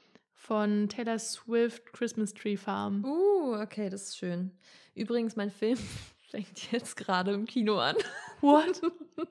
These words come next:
Speaker 1: Ach so, aber das hast du doch gecancelt um zwanzig Uhr.
Speaker 2: Ich hab's nicht
Speaker 1: Oh Mann,
Speaker 2: gecancelt. Man
Speaker 1: Nina.
Speaker 2: kann immer nur anderthalb Stunden vorher canceln. Ich wusste nicht,
Speaker 1: So.
Speaker 2: dass wir so lange sind. Dann habe ich irgendwie Zeit verpasst, aber ist okay.
Speaker 1: <laughs> Die Zeit verpasst, finde ich auch gut.
Speaker 2: Zeit vergessen.
Speaker 1: Okay,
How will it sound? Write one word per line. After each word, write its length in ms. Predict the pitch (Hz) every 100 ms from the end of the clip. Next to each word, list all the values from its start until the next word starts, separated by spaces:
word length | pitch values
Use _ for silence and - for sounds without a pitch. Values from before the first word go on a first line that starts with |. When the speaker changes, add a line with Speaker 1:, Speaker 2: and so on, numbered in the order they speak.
| 226 - -
Speaker 1:
Ach 120 | - 269
so, 220 | 339 294
aber 220 | 226 247
das 140 | 247
hast 160 | 277 269
du 20 |
doch 120 | 254
gecancelt 400 | 240 214 226 214 196
um 100 | 202
zwanzig 320 | 208 196 208
Uhr. 100 | 262
Speaker 2:
Ich 60 | 277
hab's 200 | 254 254
nicht 180 | 269 269
Speaker 1:
Oh 340 | 254 240 294 226
Mann, 140 | 359
Speaker 2:
gecancelt. 640 | - 392 392 339 302 294
Man 100 | 254 254
Speaker 1:
Nina. 120 | 269
Speaker 2:
kann 80 | 247
immer 180 | 233
nur 120 | 254 247
anderthalb 360 | 240 240 247
Stunden 280 | 233 233 226
vorher 300 | - 233 240
canceln. 340 | 233 214 202 196
Ich 140 | 190
wusste 200 | 196 196
nicht, 100 | 226
Speaker 1:
So. 60 | 233
Speaker 2:
dass 160 | 220 220
wir 80 |
so 100 | 185
lange 260 | 185 185 185
sind. 180 | 185 180
Dann 80 | 196
habe 120 | 185
ich 80 | 185
irgendwie 280 | 175 175 170
Zeit 220 | 170 156
verpasst, 360 | 180 180 175 -
aber 140 | -
ist 120 | -
okay. 280 | 185 - 202 - _ -
Speaker 1:
<laughs> 320 | - - -
Die 60 | 277
Zeit 480 | - 277 285 254 214
verpasst, 440 | 220 - 233 -
finde 160 | - 214
ich 60 |
auch 40 | 214 -
gut. 100 | - - 269 -
Speaker 2:
Zeit 240 | 220 185
vergessen. 500 | 185 156 151 196 202 - - - - - - -
Speaker 1:
Okay, 440 | 240 254 220 202